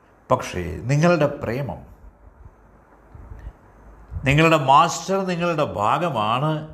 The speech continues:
എന്ന് നിങ്ങളെ ഓർമ്മിപ്പിക്കും. ഗുരുവിനെ നിങ്ങളുടെ അതിഥി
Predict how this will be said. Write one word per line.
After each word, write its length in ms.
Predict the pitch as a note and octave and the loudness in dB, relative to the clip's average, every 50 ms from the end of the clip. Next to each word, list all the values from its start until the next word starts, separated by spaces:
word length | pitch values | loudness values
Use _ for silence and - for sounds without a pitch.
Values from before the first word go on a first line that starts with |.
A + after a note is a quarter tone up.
| - - | -14 -10
എന്ന് 200 | G#2+ A2 A#2+ B2+ | -10 -8 -8 -8
നിങ്ങളെ 300 | A#2 B2 A#2+ B2 C3 C3 G#2+ | -10 -10 -10 -10 -8 -8 -8
ഓർമ്മിപ്പിക്കും. 680 | G2 G#2+ A#2 A2+ G#2+ F#2+ E2 - - - - - - - - - - - - - - - _ - - - - - - - - - - - - - - - - - - - - - _ _ - - - - - - - - - - - - - _ _ _ _ _ _ _ _ _ - - - - - - - - - _ _ _ - - - - - - - - - - - - - - - - _ - - - - - A#2 | -6 -6 -6 -8 -8 -10 -12 -14 -16 -18 -20 -20 -20 -20 -20 -20 -20 -20 -20 -20 -20 -20 _ -20 -20 -20 -20 -20 -20 -20 -20 -20 -20 -20 -20 -20 -20 -20 -20 -20 -20 -20 -20 -20 _ _ -20 -20 -20 -20 -20 -20 -20 -20 -20 -20 -20 -20 -20 _ _ _ _ _ _ _ _ _ -20 -20 -20 -20 -20 -20 -20 -20 -20 _ _ _ -20 -18 -18 -18 -18 -18 -20 -20 -20 -20 -20 -20 -20 -20 -20 -20 _ -20 -20 -20 -12 -6 0
ഗുരുവിനെ 460 | A#2+ C#3 E3+ F#3 A3 A3+ A#3 A3+ G#3+ G3 | 6 6 8 8 8 6 4 4 2 2
നിങ്ങളുടെ 480 | E3 E3 D#3 D#3+ F3 E3+ D#3+ E3 E3 D#3+ - - - - - - - - _ C3 | 2 0 0 0 0 2 4 2 2 2 0 -6 -12 -16 -18 -18 -20 -12 _ 2
അതിഥി 460 | C3+ C#3+ - E3+ G3 F3+ D#3 G3 | 2 2 2 2 -2 0 0 -2